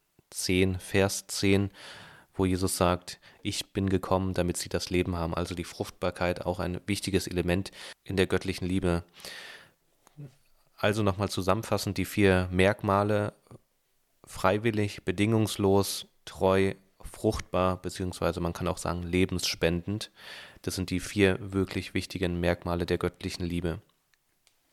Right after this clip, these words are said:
Und der Mensch ist eben auch zu dieser Liebe aufgerufen und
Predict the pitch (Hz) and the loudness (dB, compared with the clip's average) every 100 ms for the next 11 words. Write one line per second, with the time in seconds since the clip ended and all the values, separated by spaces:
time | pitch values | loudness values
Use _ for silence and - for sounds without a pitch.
0 | _ _ _ _ _ _ _ _ _ _ | _ _ _ _ _ _ _ _ _ _
1 | - - - - 104 92 95 90 98 - | -20 -20 -20 -6 -4 0 2 4 2 0
2 | - - 101 98 95 90 - - 98 92 | -4 -2 0 0 2 0 0 -4 0 2
3 | 90 92 - 104 - 101 95 95 - 104 | 2 2 2 0 0 -4 -2 -4 -4 -2
4 | 98 104 101 | 0 0 -4